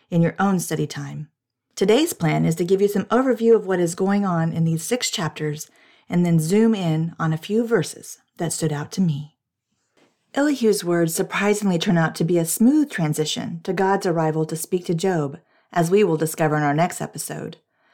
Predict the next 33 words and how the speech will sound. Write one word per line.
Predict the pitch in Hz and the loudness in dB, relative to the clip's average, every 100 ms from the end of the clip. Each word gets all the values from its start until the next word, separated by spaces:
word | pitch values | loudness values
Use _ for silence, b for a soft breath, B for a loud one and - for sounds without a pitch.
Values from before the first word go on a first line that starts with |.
| _ _ | _ _
God | 175 180 180 | 2 2 2
shows | 214 202 | 0 2
up | 185 165 | 2 -2
to | 165 | -4
speak | - 165 160 | -4 -4 -2
with | 165 | -6
Job. | - 151 143 147 160 _ _ _ | -2 -4 -4 -10 -18 _ _ _
What? | - 170 180 254 254 - B B 247 | -2 4 4 4 -2 -14 B B -12
Yep, | 170 165 165 165 | -2 2 2 0
you | - 196 | -2 0
heard | 214 196 | 2 2
me | 190 | 0
right. | 180 175 156 - - _ - | 2 2 2 -2 -16 _ -4
Amazing, | 175 180 175 180 170 151 143 | 2 4 4 2 2 -2 0
isn't | 160 165 190 | 0 0 -2
it, | - | -2
friends? | 202 202 208 208 - - _ _ _ _ _ - | -4 -2 0 -2 -8 -14 _ _ _ _ _ -2
But | |
we | 220 | 2
can't | 220 269 247 | 4 2 0
get | 262 | 0
ahead | 233 247 | 0 2
of | 240 | 2
ourselves | 175 160 160 156 | 2 2 0 0
now, | 170 160 | 0 -2
can | 165 208 170 | 0 0 2
we? | 143 139 156 _ _ _ _ _ _ - | 0 -6 -10 _ _ _ _ _ _ 0
First | 277 277 - | 2 2 0
up, | 147 151 - _ _ _ | -2 -2 -10 _ _ _
friend | - 196 214 226 | -2 2 6 6
number | 226 240 | 6 2
four, | 226 226 - | 2 2 2
Elihu, | 208 170 143 139 135 | 2 2 0 -6 -6